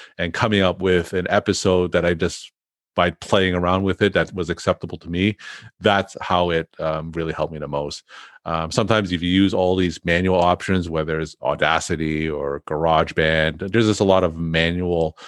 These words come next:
editing tab. There was a lot of tutorials. There's just, just too many options. Um, and I think that sometimes, um, when you have too many options, it just kind of, uh,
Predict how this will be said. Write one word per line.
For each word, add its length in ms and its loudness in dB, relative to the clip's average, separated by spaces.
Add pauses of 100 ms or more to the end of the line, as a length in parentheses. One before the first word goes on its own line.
(260)
editing 380 2
tab. 240 2
There 80 -2
was 140 -6
a 20 -2
lot 100 4
of 60 -4
tutorials. 920 2
There's 160 -2
just, 160 -2
just 220 -4
too 140 2
many 180 6
options. 540 0 (380)
Um, 420 -2
and 140 -2
I 60 0
think 240 0
that 260 2 (280)
sometimes, 760 0 (300)
um, 280 -4
when 120 2
you 120 4
have 220 0
too 200 0
many 200 4
options, 580 0
it 140 -2
just 240 0
kind 180 0
of, 380 -4
uh, 340 2